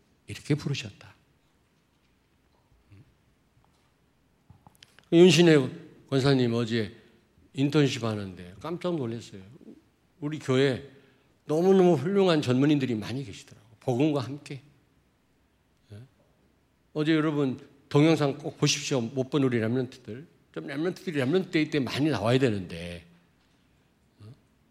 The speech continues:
어제 박가-, 가나? 박가나? 아, 샌프란시스코에서 뇌 연구하는 그 렘넌트, 여자 렘넌트, 그의 동영상도, 인턴십도 봤고요.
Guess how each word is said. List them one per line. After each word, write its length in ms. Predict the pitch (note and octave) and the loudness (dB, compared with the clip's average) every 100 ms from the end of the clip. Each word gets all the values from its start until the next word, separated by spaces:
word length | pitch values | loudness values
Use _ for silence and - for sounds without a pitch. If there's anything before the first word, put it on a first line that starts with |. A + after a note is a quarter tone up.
| _ - | _ -2
어제 120 | C3 | -2
박가-, 760 | C3 C3 - - A#2+ B2 - - | 0 -2 -2 -6 -4 -4 -8 -20
가나? 400 | - A2+ B2+ F#3+ | -8 -4 -2 -4
박가나? 580 | - A2 - A2 A#2 E3 - - _ _ _ _ _ _ _ _ _ | -6 -8 -6 -6 -4 -6 -12 -20 _ _ _ _ _ _ _ _ _
아, 240 | - G2+ F#2 _ | -20 -20 -20 _
샌프란시스코에서 1300 | - D3+ D3 C3+ B2 - - C3 A2+ G2+ A2 G2 G2 | -6 0 4 4 2 -8 -8 -4 -4 -4 -10 -10 -4
뇌 460 | A#2 C3 C#3 C#3+ | 4 6 8 6
연구하는 600 | A#2 A#2 B2+ B2 A2+ G#2 F#2 - _ _ _ | 4 0 0 0 -2 -4 -10 -20 _ _ _
그 100 | A2 | -10
렘넌트, 640 | G2 A#2 C#3 C3+ - F#2+ | -6 -2 0 0 -4 -10
여자 240 | A2+ A2+ | -8 -6
렘넌트, 640 | G#2+ A2 B2 A2 - G2+ F#2 _ _ _ _ | -6 -4 -6 -6 -10 -12 -14 _ _ _ _
그의 540 | - C#3 C3+ A2 - - - | -2 2 4 2 -10 -20 -10
동영상도, 600 | B2 B2+ B2+ A#2 G2 F#2 - | -2 0 0 -2 -4 -10 -8
인턴십도 520 | A#2+ A#2 B2+ - G#2+ | -6 -2 -2 -4 -14
봤고요. 460 | - F#2+ - F#2+ | -12 -16 -16 -20